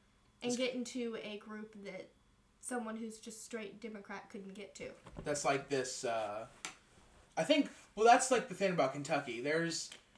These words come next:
Speaker 2: there's almost, we s-, we saw it almost happen, actually, in the primaries for the Kentucky Senate race when, uh, Booker, who came out of nowhere, truly,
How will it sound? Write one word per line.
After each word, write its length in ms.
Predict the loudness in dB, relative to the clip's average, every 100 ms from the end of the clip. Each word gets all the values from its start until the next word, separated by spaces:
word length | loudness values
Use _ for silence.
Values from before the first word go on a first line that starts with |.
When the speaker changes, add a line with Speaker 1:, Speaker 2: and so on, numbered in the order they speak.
| -8
Speaker 2:
there's 200 | -2 6
almost, 580 | 6 8 4 4 -4 -8 -8
we 100 | -4
s-, 180 | -2 -2
we 200 | -2 -2 -6
saw 400 | -4 8 10 12
it 40 |
almost 400 | 10 6 4 0 2
happen, 280 | 2 2
actually, 360 | 0 -2 -2 -2
in 140 | -2
the 140 | -4 -6 -2
primaries 580 | 2 2 2 0 0 -4
for 120 | -6
the 120 | -6
Kentucky 420 | -8 -10 -10 -10
Senate 280 | -8 -8 -4
race 340 | -2 -2 -4 -8
when, 240 | -6 -6
uh, 240 | -6 -8 -10 -18 -20 -18 -18 0
Booker, 600 | 6 8 6 2 0 -4 -12 _
who 100 | -12 -12 -14 _ -16
came 260 | -2 0 4
out 120 | 4
of 80 | 4
nowhere, 360 | 4 6 6 6
truly, 540 | 4 2 2 0 -4